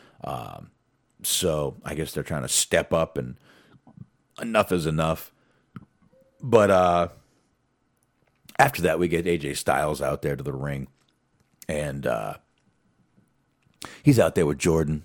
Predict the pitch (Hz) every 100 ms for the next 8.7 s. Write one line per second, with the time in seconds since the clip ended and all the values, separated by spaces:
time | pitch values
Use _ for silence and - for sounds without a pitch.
0 | - - - - - - - - - -
1 | 67 64 71 - - - 58 58 - _
2 | _ _ _ _ _ _ _ _ _ _
3 | - - - 85 - - - - - -
4 | - _ _ - _ _ - 85 - -
5 | 113 117 76 71 87 85 92 87 87 87
6 | 90 - 98 92 87 85 80 92 80 87
7 | 87 - 92 104 95 67 - 90 95 92
8 | 92 87 87 90 82 87 71